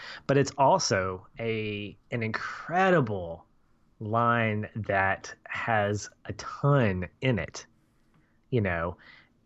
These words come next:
y-, you look at, you look at The Prestige as a movie,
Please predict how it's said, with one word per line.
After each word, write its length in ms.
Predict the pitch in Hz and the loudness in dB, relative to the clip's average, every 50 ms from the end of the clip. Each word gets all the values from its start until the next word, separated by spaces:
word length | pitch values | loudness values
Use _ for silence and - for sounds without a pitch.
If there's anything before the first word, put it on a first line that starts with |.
| _ _ - | _ _ -10
y-, 380 | - - 233 - - - - - _ - - | -8 -6 -4 -4 -6 -6 -10 -14 _ -20 -8
you 360 | - 175 170 139 123 127 131 | 0 4 6 8 8 8 8
look 240 | 123 131 - - - | 8 8 6 6 4
at, 140 | 143 110 - - - | 2 2 0 -4 -4
you 160 | - 127 120 120 | 0 2 4 4
look 160 | 139 131 - | 4 4 2
at 80 | 123 | 0
The 80 | - 117 | 0 -2
Prestige 520 | - - 110 - - - 135 131 117 107 - | -2 -2 -2 -2 2 4 6 6 6 4 2
as 120 | 120 120 110 | 2 2 2
a 60 | 101 | 2
movie, 460 | 101 135 147 135 90 85 87 104 113 | 4 4 4 4 4 0 -4 -10 -12